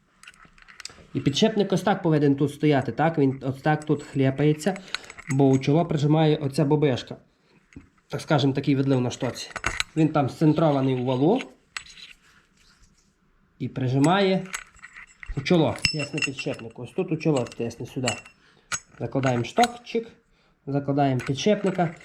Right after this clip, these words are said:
Не підбирайте сюди другий, не думайте, що хтось замінив. Колись я теж думав, що неправильно стоїть. Все там нормально. І підшипник сідає сюди в кришку зсередини. Можна навіть його сюди і зразу так і закласти. Ось тако.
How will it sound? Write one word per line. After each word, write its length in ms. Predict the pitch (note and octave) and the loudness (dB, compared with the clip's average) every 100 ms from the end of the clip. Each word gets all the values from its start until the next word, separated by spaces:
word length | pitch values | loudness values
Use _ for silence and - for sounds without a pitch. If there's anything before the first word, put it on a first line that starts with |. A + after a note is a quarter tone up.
| - - | -20 0
Не 80 | D#3+ | 2
підбирайте 540 | F3 D#3+ G#3+ F3 - | 4 4 4 2 -2
сюди 260 | - C#3+ C#3+ | -6 -2 0
другий, 440 | E3+ G3 F3 F3 | 2 4 4 4
не 120 | D#3+ | 4
думайте, 340 | D#3+ E3 C3+ C3 | 4 4 2 -2
що 160 | - | -8
хтось 200 | C3+ C#3+ | -6 -4
замінив. 460 | B2 C3 D3 F3 E3 | -2 2 4 4 2
Колись 240 | D#3 D3 | 0 0
я 60 | D3+ | -2
теж 220 | D3+ C3+ | 0 0
думав, 260 | C3 B2+ A#2 | -2 -2 -4
що 120 | C#3 | -4
неправильно 440 | C3+ C3 C3+ B2 | -2 0 0 -2
стоїть. 280 | A#2 - A#2+ | -6 -8 -10
Все 140 | - D#3+ | -4 -2
там 160 | D#3 | 2
нормально. 380 | D3+ D3+ B2 A2+ - _ - - - - - | 2 2 0 -6 -12 _ -20 -20 -20 -20 -6
І 100 | C3+ | -4
підшипник 440 | - - F3+ D#3 D3+ | -4 -2 0 0 0
сідає 280 | D#3 D3 | 0 0
сюди 180 | C#3+ D3+ | 0 -2
в 100 | C#3+ | 0
кришку 320 | C#3+ B2+ - | 0 -2 -4
зсередини. 540 | - - C#3 B2+ A#2 A#2 - - - - | -12 -4 0 0 2 2 4 4 2 0
Можна 240 | C3 C#3 | -4 -4
навіть 280 | C#3 C3+ C#3+ | -4 -4 -4
його 140 | C#3+ | -4
сюди 320 | C3+ D3 C#3+ - | -4 -4 -4 -4
і 80 | C#3+ | -6
зразу 320 | D3 C3+ C3+ | -2 -2 -2
так 220 | C#3 - | -6 -6
і 40 | |
закласти. 560 | C3 C#3 C3 A2+ G#2+ - - | -6 -6 -6 -6 -8 -16 -14
Ось 160 | C3 C3+ | -12 -12
тако. 300 | A#2 - | -12 -14